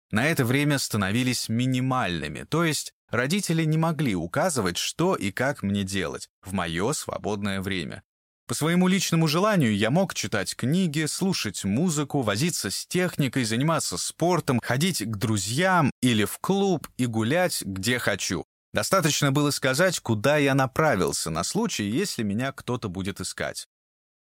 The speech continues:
Родители просто-напросто нам доверяли, а это воспитывало самостоятельность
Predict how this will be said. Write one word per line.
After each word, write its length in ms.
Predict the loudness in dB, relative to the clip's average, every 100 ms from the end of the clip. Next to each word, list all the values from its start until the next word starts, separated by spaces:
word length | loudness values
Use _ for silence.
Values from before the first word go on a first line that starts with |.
| _ _ _ _ _ -6
Родители 500 | -2 0 0 0 0
просто-напросто 1120 | 2 2 2 2 2 2 0 0 -2 -2 0
нам 320 | 0 0 -2 _ -10
доверяли, 760 | -4 -2 -2 -2 0 0 -2 -6 _ _
а 200 | -2 0
это 300 | 0 0 0
воспитывало 640 | 0 0 -2 -2 -2 -2 -2
самостоятельность 1120 | -2 -4 -2 -4 -2 -2 -2 -2 -4 -6